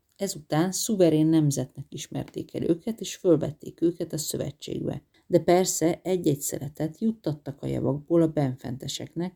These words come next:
és koncesziót adtak az általános atomnak,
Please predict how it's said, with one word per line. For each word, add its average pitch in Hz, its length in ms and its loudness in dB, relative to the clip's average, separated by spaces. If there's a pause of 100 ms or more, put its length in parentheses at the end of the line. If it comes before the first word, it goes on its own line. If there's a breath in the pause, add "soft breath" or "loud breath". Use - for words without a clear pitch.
(140)
és - 200 -12
koncesziót 135 720 -2
adtak 151 440 -6
az - 180 -8
általános 135 640 -2
atomnak, 156 640 -4